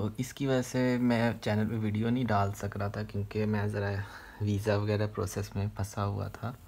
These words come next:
तो अब हम यूके आ चुके हैं। मुझे तकरीबन इधर आए बीस से पच्चीस दिन हो भी चुके हैं।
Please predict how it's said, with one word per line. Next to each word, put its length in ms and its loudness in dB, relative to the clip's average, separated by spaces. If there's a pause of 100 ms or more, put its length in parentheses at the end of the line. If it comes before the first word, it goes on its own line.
(1000)
तो 380 2
अब 140 4
हम 200 2
यूके 340 0
आ 180 4
चुके 280 -2
हैं। 260 2
मुझे 260 0
तकरीबन 400 0
इधर 180 2
आए 220 0
बीस 220 -2
से 160 -4
पच्चीस 400 -6
दिन 180 0
हो 260 -2
भी 140 -4
चुके 280 -10
हैं। 180 -6